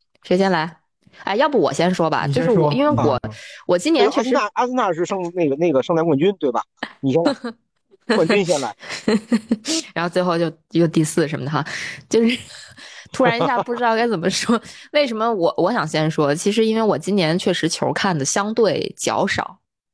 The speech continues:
Speaker 1: 对，确实比较少。然后，呃，最深刻的记忆肯定就是我今年四月份现场看的那场比赛。
Speaker 2: 三比三。
Speaker 1: 对，三比三打平南安普敦这场比赛。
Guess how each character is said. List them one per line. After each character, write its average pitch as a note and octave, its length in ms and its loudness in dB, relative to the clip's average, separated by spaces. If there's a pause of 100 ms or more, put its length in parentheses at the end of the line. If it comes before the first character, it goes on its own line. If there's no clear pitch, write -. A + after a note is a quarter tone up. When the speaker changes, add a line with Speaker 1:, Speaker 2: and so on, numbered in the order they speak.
Speaker 1:
对， C#3+ 140 0
确 E3+ 160 -2
实 E3 100 -4
比 E3 100 -2
较 A2 120 -2
少。 - 200 -6 (300)
然 E3 160 -2
后， E3+ 380 0 (420)
呃， C3 640 0
最 A3 340 2
深 A3+ 280 0
刻 A3 180 0
的 D#3+ 100 0
记 - 260 -4
忆 A2+ 460 -4 (420)
肯 C#3 200 0
定 F3 180 2
就 D#3 220 2
是 C3 240 -4
我 D2+ 160 0
今 E3+ 140 2
年 D#3 160 2
四 E3+ 180 -4
月 D3+ 80 0
份 D3+ 160 -2
现 G3 180 -2
场 E3 180 -8
看 - 160 -8
的 - 80 -8
那 - 100 -6
场 - 200 -6
比 - 100 -8
赛。 - 160 -6 (360)
Speaker 2:
三 A3+ 280 2
比 E3+ 100 2
三。 G#3 480 -2
Speaker 1:
对， C#3 240 0 (120)
三 F#3 180 -4
比 E3+ 80 0
三 E3+ 420 2
打 C#3+ 200 -4
平 D3 340 -4
南 C#3+ 120 -2
安 E3 100 0
普 E3 80 -8
敦 D3+ 200 0
这 D#3 120 2
场 - 200 -2
比 - 140 -4
赛。 - 240 -4